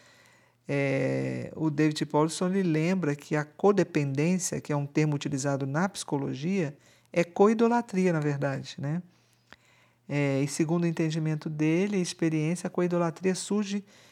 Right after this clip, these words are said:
de forma recorrente entre cônjuges e entre pais e filhos, né? É realmente esse termo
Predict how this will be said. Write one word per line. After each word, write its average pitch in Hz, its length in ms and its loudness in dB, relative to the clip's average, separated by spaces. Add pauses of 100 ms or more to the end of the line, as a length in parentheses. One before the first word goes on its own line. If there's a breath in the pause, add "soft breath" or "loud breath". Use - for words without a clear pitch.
(180 soft breath)
de 170 100 0
forma 190 340 2
recorrente 208 760 4
entre 196 200 -2
cônjuges 247 1000 2
e 190 80 0
entre 190 240 0
pais 170 420 0
e 214 60 -4
filhos, 156 840 -6 (600)
né? 147 300 -6 (800 soft breath)
É 147 80 -2
realmente 175 600 2
esse 175 140 -4
termo 151 480 0